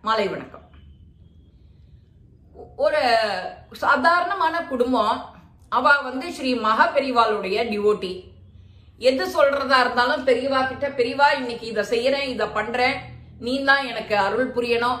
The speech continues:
அப்படின்னு அவ சொல்லிட்டு சொல்லிட்டு செய்வா. அதுல எந்த குழப்பமும் இல்ல, அது நான் அந்த வேலை நடந்துடும். ஒரு தடவை இந்த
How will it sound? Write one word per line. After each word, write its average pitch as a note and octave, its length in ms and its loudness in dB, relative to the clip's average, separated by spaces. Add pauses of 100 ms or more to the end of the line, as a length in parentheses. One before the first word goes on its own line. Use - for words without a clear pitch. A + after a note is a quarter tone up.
அப்படின்னு B3 360 0
அவ A#3 360 2
சொல்லிட்டு B3 380 -2
சொல்லிட்டு A3+ 320 -4
செய்வா. A#3+ 340 0
அதுல G#3+ 320 0
எந்த G3+ 320 -4
குழப்பமும் G#3 540 -2
இல்ல, C4 320 0 (400)
அது E4 260 0
நான் B3+ 140 2
அந்த A#3+ 160 -2
வேலை A#3 440 0
நடந்துடும். G3 500 -4 (1800)
ஒரு E4+ 260 2
தடவை E4 340 4 (340)
இந்த A#3 300 -2